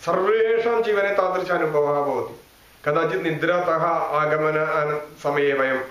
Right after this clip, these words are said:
वदामः, "बहु सुखं", किल? बहु आनन्दः भवति। कदाचित्, कदाचित् वृथा गृहे उपविशति, कोऽपि नास्ति,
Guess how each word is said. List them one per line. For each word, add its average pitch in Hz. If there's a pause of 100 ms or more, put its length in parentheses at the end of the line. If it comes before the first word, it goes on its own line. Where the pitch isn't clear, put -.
(220)
वदामः, 123
"बहु 113
सुखं", - (440)
किल? 123 (280)
बहु 147
आनन्दः 143
भवति। 131
कदाचित्, -
कदाचित् 180
वृथा 180
गृहे 180
उपविशति, 156
कोऽपि 170
नास्ति, 139